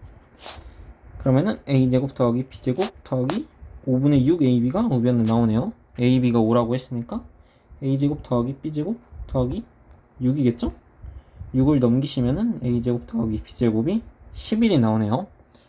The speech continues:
저희가 구하고 싶은 거는 A 더하기 B니까 A 더하기 B의 완전 제곱을 만드는 거죠. A 더하기 B의 완전 제곱은 A 제곱 더하기 B 제곱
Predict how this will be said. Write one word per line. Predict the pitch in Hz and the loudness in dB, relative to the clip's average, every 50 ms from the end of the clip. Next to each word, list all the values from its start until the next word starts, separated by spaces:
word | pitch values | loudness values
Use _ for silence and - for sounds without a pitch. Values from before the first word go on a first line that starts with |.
| _ _ _ _ _ | _ _ _ _ _
저희가 | - - 135 131 131 127 123 | -6 0 2 4 4 4 2
구하고 | - - 123 123 135 | 2 2 2 2 2
싶은 | 135 - - 131 113 | 0 -4 -4 -2 0
거는 | 113 123 180 214 - - - | 0 0 0 -2 -6 -8 -4
A | 226 123 131 143 | 0 2 2 4
더하기 | 143 135 123 113 104 | 4 4 4 2 0
B니까 | 117 110 104 98 - 127 110 113 - _ _ _ - - - _ _ _ _ - | -2 -6 -6 -6 -6 -6 -6 -6 -8 _ _ _ -20 -20 -20 _ _ _ _ -8
A | - 139 139 156 160 | -2 0 2 2 4
더하기 | 156 156 147 143 - | 2 2 2 0 -2
B의 | - - 131 170 233 - - | -4 -4 -4 -4 -4 -8 -6
완전 | 123 123 127 131 139 160 170 | -4 -2 0 0 0 -2 -2
제곱을 | 160 151 139 131 120 117 | -2 -2 -2 -2 -2 0
만드는 | 117 117 117 117 131 123 117 110 | 0 0 2 2 2 2 2 0
거죠. | 113 170 214 233 - _ _ _ _ _ _ _ - _ _ _ _ _ _ - - - - | 0 -4 -6 -8 -10 _ _ _ _ _ _ _ -20 _ _ _ _ _ _ -20 -18 -10 -6
A | 135 135 135 | -4 0 2
더하기 | 139 135 131 131 | 2 2 2 0
B의 | 120 120 123 127 143 160 | -2 -2 0 0 0 0
완전 | 139 120 117 113 117 120 | 0 0 0 0 0 0
제곱은 | 117 117 110 127 143 180 220 220 - - - | 0 0 0 -2 -2 -2 -4 -4 -6 -6 -4
A | 139 127 131 135 | -2 0 0 2
제곱 | 131 131 127 123 123 | 2 0 0 0 -2
더하기 | - 127 120 117 123 165 208 220 - | -2 0 0 0 -2 -4 -8 -10 -10
B | - - | -12 -12
제곱 | - - 131 131 220 233 | -6 -6 -4 -4 -4 -8